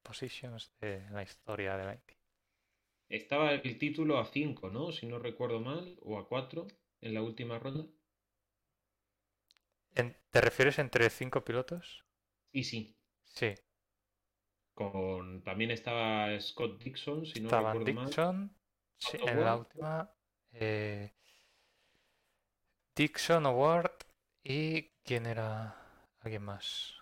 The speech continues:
Speaker 1: que no me acuerdo, no sé. La, pero la última carrera realmente no tuvo mucha historia. O sea, en ningún momento pareció que se le podía escapar a Will Power.
Speaker 2: Bueno, pues nada, me
Speaker 1: Fue
Speaker 2: alegro por él.
Speaker 1: New Garden el otro. En New
Speaker 2: Ujú.
Speaker 1: Garden sí que hubo un momento que parecía que,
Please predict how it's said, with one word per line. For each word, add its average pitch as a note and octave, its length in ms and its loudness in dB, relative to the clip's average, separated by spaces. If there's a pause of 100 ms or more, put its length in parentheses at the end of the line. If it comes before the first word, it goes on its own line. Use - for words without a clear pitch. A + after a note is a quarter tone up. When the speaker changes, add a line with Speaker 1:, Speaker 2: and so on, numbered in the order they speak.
(120)
Speaker 1:
que - 100 -16
no A2 80 -6
me G2+ 60 -4
acuerdo, G2+ 340 -10
no A2 160 -4
sé. B2+ 300 -4 (220)
La, B2+ 180 4
pero A2+ 180 8
la A2+ 100 12
última A#2 300 6
carrera A#2 380 8
realmente A2+ 420 2
no G#2 120 -2
tuvo G#2 180 -4
mucha G2+ 260 -6
historia. - 480 -12
O - 20 -20
sea, - 160 -2
en A2+ 60 -4
ningún A2 240 0
momento A#2 420 4
pareció G#2+ 480 4
que G#2 320 0 (160)
se - 200 0
le A#2 80 4
podía A2+ 240 2
escapar C3 380 0
a A2 220 2
Will G#2+ 200 -6
Power. - 340 -8 (1400)
Speaker 2:
Bueno, - 160 -18 (720)
pues F2+ 320 -2
nada, F#2+ 300 -6
me A2+ 120 -6
Speaker 1:
Fue A#2+ 160 6
Speaker 2:
alegro A#2 300 4
por A2 60 0 (100)
él. C3 60 2
Speaker 1:
New B2+ 180 8
Garden G#2+ 380 8
el G2+ 100 -2
otro. - 380 -10 (520)
En A#2+ 160 -6
New A#2+ 140 0
Speaker 2:
Ujú. A2+ 80 4
Speaker 1:
Garden C#3 280 8
sí D#3 160 4
que - 80 0
hubo D3 160 8
un C#3+ 80 4
momento C3+ 460 2
que B2+ 100 2
parecía A#2+ 500 2
que, G#2+ 560 -2